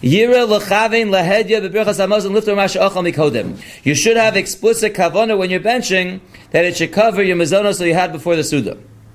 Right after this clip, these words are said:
V'ayin b'bir halacha shebi'arno, look in the bir halacha where we explain,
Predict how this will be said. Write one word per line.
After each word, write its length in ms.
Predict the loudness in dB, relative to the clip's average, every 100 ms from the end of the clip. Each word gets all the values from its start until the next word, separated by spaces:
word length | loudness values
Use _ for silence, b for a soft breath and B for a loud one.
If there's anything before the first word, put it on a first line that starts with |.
| -20 -20 -20 -20 B B B B B -6
V'ayin 580 | 2 4 4 4 2 2
b'bir 180 | 4 4
halacha 360 | 4 2 2
shebi'arno, 580 | 2 2 2 2 0 2
look 160 | 2 0
in 60 |
the 80 | 0
bir 80 | 2
halacha 340 | 4 2 2
where 120 | 2 4
we 80 |
explain, 680 | 2 0 0 2 2 -2 -12